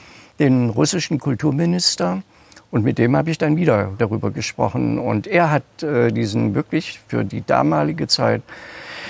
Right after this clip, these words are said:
symptomatischen Ausspruch getätigt: „Wenn du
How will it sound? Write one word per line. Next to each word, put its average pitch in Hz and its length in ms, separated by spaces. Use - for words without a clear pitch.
symptomatischen 165 960
Ausspruch 113 540
getätigt: 151 800
„Wenn 185 400
du 160 260